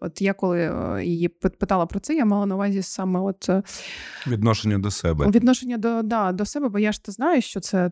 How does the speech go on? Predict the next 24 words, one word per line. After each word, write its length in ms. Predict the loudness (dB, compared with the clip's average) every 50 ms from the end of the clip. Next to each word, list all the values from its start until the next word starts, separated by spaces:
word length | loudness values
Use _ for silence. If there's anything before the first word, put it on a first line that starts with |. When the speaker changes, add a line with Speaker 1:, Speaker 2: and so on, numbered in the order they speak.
| _ _
Speaker 1:
таке. 300 | 0 2 2 0 -2 -2
Я 120 | -2 -2
знаю, 240 | -2 0 0 2 2
як 140 | 2 0 -2
змінюється 520 | -2 -2 0 2 0 0 -2 -4 -8 -6
відношення 500 | -6 2 2 2 2 2 0 -2 -2 0
до, 200 | 0 0 0 0
до 140 | 0 0 -2
свого 260 | 0 0 2 0 2
тіла. 280 | 0 -2 -4 -2 0 0
Я 100 | 0 0
знаю, 220 | 0 2 4 4
як 160 | 4 4 2
можна 200 | -2 -2 0 0
себе 200 | -2 0 -2 0
відчувати 800 | 0 0 -4 -4 -2 2 4 4 4 4 0 -2 0 0 -2 0 0
брудною, 840 | 0 0 0 -2 0 0 2 2 2 0 -2 -2 -2 -2 -2 -4 _ -18 -20 -20 -12 _
як 340 | 2 4 4 4 2 0 _
можна, 380 | 0 0 2 2 0 -2 -2 -2 -4 -8
ну, 380 | -6 4 4 6 6 6 0 -4 _ -4
стається 460 | -4 -4 -2 _ 2 2 2 2 0 -8
така 160 | -4 -2 -2
дисоціація, 1200 | 2 4 4 4 4 0 -8 -6 -4 0 0 0 0 -2 -4 -4 -2 0 0 0 0 -2 -4 -6 -8
е, 140 | -10 -10